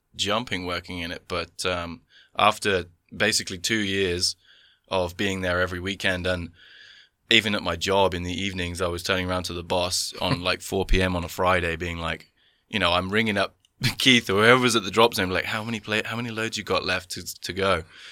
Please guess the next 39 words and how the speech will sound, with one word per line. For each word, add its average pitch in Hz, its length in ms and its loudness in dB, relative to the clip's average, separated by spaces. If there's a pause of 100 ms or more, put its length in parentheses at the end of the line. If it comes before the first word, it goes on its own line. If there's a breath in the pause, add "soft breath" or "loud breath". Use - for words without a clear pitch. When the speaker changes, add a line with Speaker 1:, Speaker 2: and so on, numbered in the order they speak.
(140)
Speaker 1:
He's 104 180 -6
like, 104 220 -10
"We 98 100 -10
got 101 160 -4
three. 104 320 -4
If 85 100 -6
you 92 80 -6
can 98 120 -6
make 101 160 0
it 110 60 -8
here 104 180 -2
in 95 80 -4
twenty 98 260 -4
minutes, 104 460 -4
you 101 100 -6
can 98 140 -8
probably 98 220 -4
get 90 120 -4
on 85 80 -8
the 90 60 -8
last 92 340 -4
one." 78 140 -8
I'm 82 120 -10
like, 80 240 -10 (580 loud breath)
to - 60 -10
my 98 140 0
boss, 90 500 0
you 101 120 -2
know, 92 160 2 (200 loud breath)
<laughs> - 200 -10
this 143 180 8
job 127 400 12
that 117 160 8
I - 200 8
signed 113 360 6
up 117 160 4
for. 95 160 2
So 123 180 4
I, 120 120 8